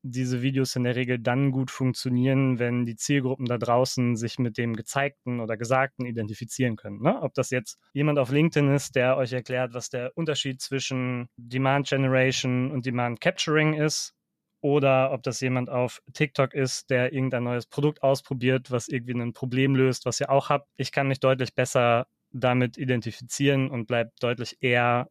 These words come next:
sozusagen als zuschauende Person am Ball, wenn das einfach eine Person darstellt, eine Person sagt, eine Person macht. Das sind so die ganz groben Charakteristika, wenn man sich diese Videos anschaut. Und vielleicht noch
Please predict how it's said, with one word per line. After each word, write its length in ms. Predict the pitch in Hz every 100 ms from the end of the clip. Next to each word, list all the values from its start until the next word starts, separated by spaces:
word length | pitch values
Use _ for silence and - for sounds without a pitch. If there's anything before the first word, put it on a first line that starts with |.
| -
sozusagen 420 | 120 - 117 113
als 160 | 113 -
zuschauende 380 | 123 - 120 113
Person 360 | 117 113 117
am 160 | 120 110
Ball, 400 | 117 120 117 127 -
wenn 140 | 113
das 160 | 113 -
einfach 280 | 113 110 117
eine 80 |
Person 600 | 107 107 101 120 123 113 -
darstellt, 560 | 117 117 120 120 113 117
eine 140 | 110
Person 360 | 120 110 113 107
sagt, 360 | 113 117 113
eine 80 | 107
Person 440 | - 104 104 104
macht. 360 | 107 107 - - _ _
Das 180 | - 113
sind 160 | 123 110
so 100 | 120
die 360 | 110 117 113 _ _
ganz 380 | - 123 131 -
groben 680 | - 123 123 123 120 117 135
Charakteristika, 1080 | - 117 120 - 120 123 - 117 117 117 110
wenn 120 | 117
man 180 | 120 113
sich 220 | 107 107
diese 260 | 123 110 107
Videos 400 | 113 113 104 - _
anschaut. 720 | 123 151 - 139 131 131 - _ _
Und 400 | 135 139 143 139 _
vielleicht 440 | - 120 117 -
noch 240 | 120 117